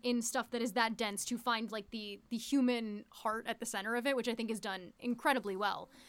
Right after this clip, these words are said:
But also it's bringing home a massive trilogy and, and attempting to do it in a satisfying way and pay off, like, all of its characters' arcs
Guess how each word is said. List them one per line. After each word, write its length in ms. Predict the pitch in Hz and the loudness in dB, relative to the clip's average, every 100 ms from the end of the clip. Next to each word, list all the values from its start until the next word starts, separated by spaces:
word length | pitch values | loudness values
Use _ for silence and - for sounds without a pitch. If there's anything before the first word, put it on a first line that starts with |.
| - | -2
But 100 | 311 | 6
also 240 | 370 381 392 | 8 8 6
it's 140 | 254 | 4
bringing 580 | 240 208 240 311 311 294 | 0 -2 2 6 6 4
home 520 | 269 294 285 262 247 - - 269 | 4 4 4 2 0 -4 -4 2
a 100 | 262 | 4
massive 640 | 269 294 320 - 269 220 | 6 6 4 4 2 0
trilogy 720 | - 294 294 233 226 208 208 | 0 2 4 4 0 -4 -2
and, 240 | 240 233 247 | 0 0 0
and 260 | 254 247 247 - | 2 2 -2 -6
attempting 520 | 262 254 277 302 269 | -2 2 2 4 4
to 60 | 240 | 4
do 140 | 254 | 4
it 60 | 233 | 4
in 80 | 226 | 4
a 60 | |
satisfying 720 | 233 226 226 - 233 220 214 | 4 4 4 2 0 0 0
way 340 | 233 208 190 180 - - _ _ - | -2 -2 -4 -8 -16 -20 _ _ 4
and 180 | 269 254 | 4 6
pay 220 | 294 262 | 6 8
off, 200 | 247 247 | 8 8
like, 140 | 233 - | 0 0
all 200 | 240 254 | 2 4
of 120 | 240 | 4
its 120 | 233 | 0
characters' 400 | - 240 220 214 - | 0 0 0 -4 4
arcs 320 | 254 226 - | 4 4 -2